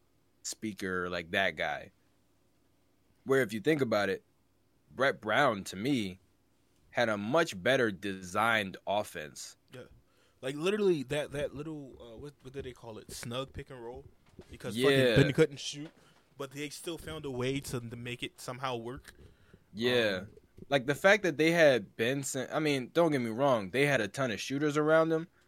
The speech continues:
Speaker 1: but, like, that team with Ben and Joel on the floor together, like,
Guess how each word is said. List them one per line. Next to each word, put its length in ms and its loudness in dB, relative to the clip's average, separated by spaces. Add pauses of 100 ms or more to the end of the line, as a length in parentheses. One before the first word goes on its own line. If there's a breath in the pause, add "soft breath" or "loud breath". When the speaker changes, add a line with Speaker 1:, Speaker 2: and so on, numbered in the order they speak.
(340)
Speaker 1:
but, 160 2
like, 280 6 (380)
that 260 4
team 500 0 (100)
with 240 -2
Ben 280 2
and 160 -4
Joel 720 2 (640)
on 160 -4
the 80 -4
floor 280 0
together, 600 4 (1400)
like, 280 0